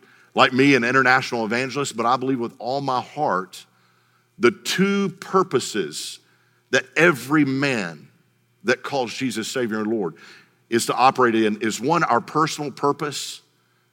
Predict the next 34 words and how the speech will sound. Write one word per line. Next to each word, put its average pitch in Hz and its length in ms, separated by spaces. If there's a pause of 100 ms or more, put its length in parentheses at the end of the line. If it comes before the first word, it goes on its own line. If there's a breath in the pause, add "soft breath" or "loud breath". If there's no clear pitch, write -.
and 98 80
that's 120 200
to 120 80
know 107 220
him, 80 460
and 95 200
two, 139 240
our 98 120
missional 101 600
purpose, - 580 (540 soft breath)
to 110 120
make 107 680
him 104 400 (240)
known. 87 420 (960 loud breath)
There 135 120
is 120 120
a 110 60
world 113 280
that 85 120
desperately 98 460
needs 98 280
us 104 260
to 95 100
reach 113 260
out 101 180
to 101 80
them, 95 260
making 120 420
known 107 300
what 104 160
he's 104 220
done 107 220
for 104 120
them, 95 300